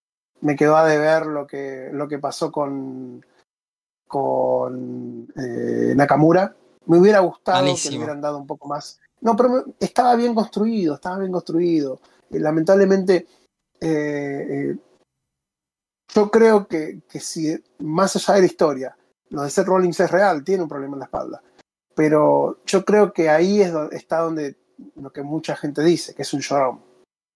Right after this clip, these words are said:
Speaker 1: Y que él lloró por tener ese campeonato, y que le dieron ese campeonato de, de, de, de consuelo, y que él no está pudiéndolo hacer relevante, porque si bien encabezó este pay-per-view, encabezó este pay-per-view porque Roman Reigns no está.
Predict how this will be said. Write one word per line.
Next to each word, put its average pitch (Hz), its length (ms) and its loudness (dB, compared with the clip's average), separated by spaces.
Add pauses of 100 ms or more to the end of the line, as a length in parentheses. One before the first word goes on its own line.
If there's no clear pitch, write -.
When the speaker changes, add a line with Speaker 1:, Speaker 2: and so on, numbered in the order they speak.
(520)
Speaker 1:
Y 147 100 -6
que 147 140 -2
él 143 80 -2
lloró 165 300 2
por 185 140 0
tener 160 200 0
ese 156 120 -4
campeonato, 151 680 -2
y 151 120 -4
que 143 180 -6
le 135 120 -4
dieron 190 320 2
ese 175 180 -2
campeonato 156 580 -4
de, 147 220 -2
de, 139 540 -16
de, 135 320 -16
de 131 120 -18
consuelo, 160 640 2 (360)
y 147 100 0
que 156 160 2
él 160 140 6
no 160 80 6
está 202 320 0
pudiéndolo 165 420 4
hacer 160 220 -2
relevante, 160 500 -2
porque 147 300 -10
si - 120 -8
bien 170 140 2
encabezó 160 420 0
este 165 200 -4
pay-per-view, 151 440 -2
encabezó 151 320 -6
este 190 140 -2
pay-per-view 180 480 2
porque 160 320 -2 (400)
Roman 147 240 2
Reigns 151 160 2
no 127 80 -4
está. - 280 0